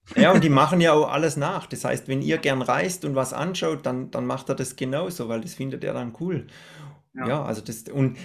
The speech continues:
Speaker 1: gut, was mich auch noch interessieren würde, wie ist dann das Soziale? Weil ich sag jetzt mal, er hat jetzt ja nicht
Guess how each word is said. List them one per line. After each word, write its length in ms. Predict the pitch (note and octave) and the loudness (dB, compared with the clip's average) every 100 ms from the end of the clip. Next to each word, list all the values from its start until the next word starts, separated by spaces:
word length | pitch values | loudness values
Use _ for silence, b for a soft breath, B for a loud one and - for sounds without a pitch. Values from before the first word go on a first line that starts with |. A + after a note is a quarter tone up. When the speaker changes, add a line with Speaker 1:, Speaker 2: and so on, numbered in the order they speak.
| B | B
Speaker 1:
gut, 240 | E3 F3 D3 | 0 2 4
was 180 | C#3+ | 4
mich 200 | F#3+ F3 | 4 2
auch 60 | C#3+ | 2
noch 120 | E3+ | 2
interessieren 540 | F3 E3+ E3+ - E3 D3+ | 0 -2 -4 -2 -2 0
würde, 240 | D#3 C3+ | 0 0
wie 80 | C3+ | -2
ist 140 | - | 0
dann 140 | B2 A#2+ | -2 0
das 160 | A2+ | -2
Soziale? 540 | B2 A2+ - A#2+ E3+ A#2+ | -4 -2 0 2 2 2
Weil 140 | B2 | 2
ich 100 | A2+ | 2
sag 200 | B2 B2 | 0 -2
jetzt 160 | C#3 - | -4 -4
mal, 100 | C3 | -2
er 100 | A2 | -2
hat 120 | B2+ | -2
jetzt 120 | C#3+ | 0
ja 60 | C3+ | 0
nicht 380 | B2+ E3+ - | 0 -2 -8